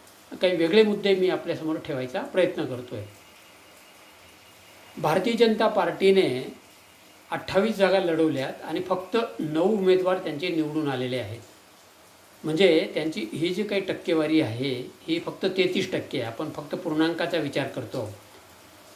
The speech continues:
तेहतीस टक्के आहे. आणि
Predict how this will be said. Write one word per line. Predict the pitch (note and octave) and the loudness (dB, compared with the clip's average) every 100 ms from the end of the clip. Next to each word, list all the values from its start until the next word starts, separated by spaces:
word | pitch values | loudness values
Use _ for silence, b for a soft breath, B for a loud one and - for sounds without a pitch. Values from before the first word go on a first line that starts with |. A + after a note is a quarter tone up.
| - - - | -20 -20 4
तेहतीस | F#3 F#3 G#3 - | 4 6 2 0
टक्के | A3 - | -4 -2
आहे. | B2+ G2+ A#2 G2+ - - - - - - - | -6 -6 -10 -14 -18 -20 -20 -20 -20 -20 -14
आणि | D3+ D3+ G3 E3+ E3+ | -4 0 4 4 4